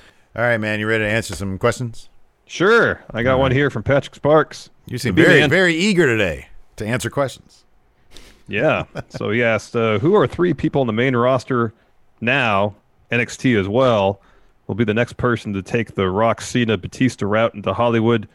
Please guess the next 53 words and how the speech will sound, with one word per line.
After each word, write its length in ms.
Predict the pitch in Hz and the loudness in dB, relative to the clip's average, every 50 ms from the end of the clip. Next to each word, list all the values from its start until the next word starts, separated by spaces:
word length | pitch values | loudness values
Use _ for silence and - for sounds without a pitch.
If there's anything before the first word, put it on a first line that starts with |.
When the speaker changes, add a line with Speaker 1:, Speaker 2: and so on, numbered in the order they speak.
| _ _ - | _ _ -10
Speaker 2:
to 60 | - | -6
do 180 | 85 107 113 107 | -2 -2 0 0
movies? 560 | 101 120 147 151 131 139 139 139 123 - - _ _ _ _ _ _ _ _ - - | 2 4 4 4 4 4 4 4 2 -2 -8 _ _ _ _ _ _ _ _ -6 -4
Uh, 160 | 92 92 90 | -2 -2 -2
who 160 | 98 - 156 147 | 0 0 0 0
makes 240 | 131 123 123 - - | 2 0 -2 -2 -6
the 80 | - | -8
most 260 | 98 98 101 98 - - | -4 -2 -2 -4 -4 -2
sense, 400 | 110 101 95 95 - - - - | -2 -2 -2 -4 -8 -18 -18 -14
and 80 | - 101 | -8 -4
what 160 | 98 101 - | -4 -4 -2
type 140 | - 107 95 | -2 -6 -6
of 60 | 87 | -6
movies 500 | 87 90 98 101 90 92 92 90 - - _ _ _ _ _ | -6 -4 -4 -4 -2 -4 -6 -6 -8 -12 _ _ _ _ _
would 120 | - 95 - | -16 -16 -12
suit 220 | - - 104 95 - - | -8 -6 -8 -6 -6 -4
them 220 | - 92 87 85 | -4 -4 -4 -4
best 360 | 82 87 92 90 - - - | -2 -2 0 0 -2 -4 -14
if 120 | 90 - _ | -18 -18 _
they 140 | - - - _ | -20 -20 -18 _
did?" 260 | - 92 87 - - _ _ _ _ _ - | -10 -10 -10 -10 -12 _ _ _ _ _ -8
Speaker 1:
Killer 260 | - 143 143 139 147 | -4 -2 0 0 -2
Kross 420 | 135 - - 127 117 113 117 - - | -2 0 0 0 0 0 -2 -4 -6
is 40 | 101 | -10
gonna 120 | 104 95 87 | -10 -8 -8
be 120 | 85 87 | -8 -8
done 280 | 85 82 101 95 90 87 | -8 -6 -6 -6 -6 -6
with 100 | 82 82 | -8 -8
wrestling 400 | 85 80 80 80 - 85 80 80 | -8 -8 -8 -8 -10 -10 -8 -8
within 300 | 80 78 78 76 73 - | -8 -8 -8 -10 -12 -12
three 280 | - 92 92 95 92 95 | -10 -8 -6 -4 -2 -2
years. 540 | 101 101 107 113 120 123 - - - - _ _ _ - | -2 -2 -2 -2 -4 -6 -10 -14 -18 -20 _ _ _ -6
No, 200 | 123 131 117 104 | -2 0 0 0
five 300 | - - 135 123 127 127 | 0 0 0 0 2 2
Speaker 2:
Yeah. 80 | 95 101 | 0 -2
Speaker 1:
years, 180 | 90 82 80 - | -4 -6 -8 -10
'cause 120 | 110 92 | -10 -10
he 60 | 98 | -10
just 160 | 90 98 - | -10 -12 -8
signed 180 | - 107 98 80 | -8 -8 -6 -8
a 40 | 80 | -10
contract. 560 | - - 90 87 85 - - 69 69 - - | -10 -8 -8 -8 -8 -10 -14 -16 -16 -18 -14
So 160 | - - 90 | -10 -10 -8
five 340 | - - 127 123 131 135 127 | -4 0 0 2 2 2 0
years 240 | 131 135 147 143 - | 0 0 0 -2 -2
from 120 | - 147 | -6 -4
now, 300 | 147 147 151 156 156 147 - - - _ _ _ _ _ _ | -4 -2 -2 -2 -4 -6 -10 -18 -20 _ _ _ _ _ _
he's 300 | - - 123 123 104 90 | -6 -2 -2 -2 -2 -2
gonna 200 | 131 120 117 110 | -4 -4 -4 -4
be 600 | 92 113 110 107 107 104 101 98 95 92 90 80 | -2 -2 0 0 0 -2 -4 -4 -6 -8 -8 -10
the 160 | - 101 101 | -12 -10 -6
next 220 | 101 101 92 - | -6 -6 -6 -8
Batista. 540 | - - 95 - - 85 76 - - - - | -8 -10 -10 -8 -8 -10 -10 -10 -14 -18 -20